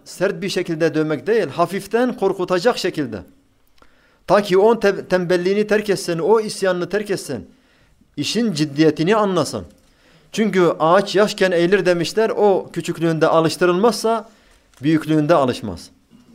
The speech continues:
Evet, onu tavsiye ettikten sonra "Ve'mur bil ma'rufi venha anil munker,"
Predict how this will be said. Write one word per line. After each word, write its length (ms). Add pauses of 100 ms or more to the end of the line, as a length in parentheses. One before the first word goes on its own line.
(1300)
Evet, 280
onu 200
tavsiye 340
ettikten 360
sonra 360
"Ve'mur 440
bil 80
ma'rufi 600
venha 280
anil 220
munker," 440